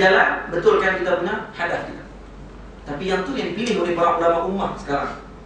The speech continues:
Tak kira sama ada dia dalam bidang tasawuf, tak fiqh, hadis dan sebagainya, semuanya bergabung untuk nak menegakkan kebenaran, lawan dengan kebatilan. Tu baru ulama. Nak.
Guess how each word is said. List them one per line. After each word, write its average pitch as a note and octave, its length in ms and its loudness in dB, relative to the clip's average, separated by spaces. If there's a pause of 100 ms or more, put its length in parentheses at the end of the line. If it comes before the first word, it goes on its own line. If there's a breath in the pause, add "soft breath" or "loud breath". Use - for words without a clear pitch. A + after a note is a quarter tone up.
(140)
Tak F3 120 -4
kira F#3+ 120 4
sama F#3+ 280 4
ada G3 80 4
dia G3+ 160 6
dalam F3+ 200 6
bidang F3 200 4
tasawuf, - 400 2 (400)
tak E3+ 240 0
fiqh, A3+ 240 2 (500)
hadis G#3 400 2
dan G#3 160 4
sebagainya, G#3 560 4 (160)
semuanya F4+ 560 2
bergabung A#3+ 640 4
untuk A#3+ 160 -2
nak - 240 -2
menegakkan F#3 560 0
kebenaran, E3 560 0 (160)
lawan G3 320 4
dengan F3 160 -2
kebatilan. - 320 -2
Tu D4 160 -4
baru C#4 240 2
ulama. B3+ 260 0 (1400)
Nak. D#3 160 -6